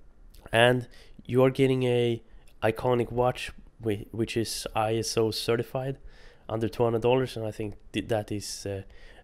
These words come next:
uh, pretty amazing, actually. So if you like the look of the Seiko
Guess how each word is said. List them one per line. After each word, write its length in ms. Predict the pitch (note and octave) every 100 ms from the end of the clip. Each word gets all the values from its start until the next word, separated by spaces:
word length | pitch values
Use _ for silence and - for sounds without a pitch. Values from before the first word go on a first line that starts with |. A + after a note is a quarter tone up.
| -
uh, 100 | G2
pretty 520 | - A#2 G#2 G2+ - -
amazing, 500 | G2 G2 G2 - -
actually. 420 | - - F#2+ - - - - - -
So 540 | - A2+ A2 G#2+ G#2+ -
if 120 | -
you 60 | A#2
like 300 | C3 C#3 -
the 80 |
look 280 | A#2+ C3 -
of 160 | G#2 -
the 120 | G#2
Seiko 560 | - A2+ A2+ - A2+